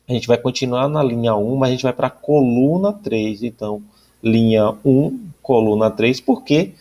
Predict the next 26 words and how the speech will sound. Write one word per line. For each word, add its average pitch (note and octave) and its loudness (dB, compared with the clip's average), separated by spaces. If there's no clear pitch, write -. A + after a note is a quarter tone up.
Porque C#3+ -2
ele B2+ 4
já F3+ 2
disse C3+ -2
que C3+ -6
a B2 -2
nossa B2 -4
matriz A#2+ -4
é C#3 -2
do C3+ -2
tipo B2 -6
dois A#2 -4
por - -10
três. A#2+ 0
Então, G2+ -4
ela G#2 0
tem A2+ -4
duas D3+ 0
linhas C3+ -2
e D3 -2
três C3+ 0
colunas. C3+ 0
Eu A2+ -2
fiz A2 -6
duas A2 -2
colunas, D#3 0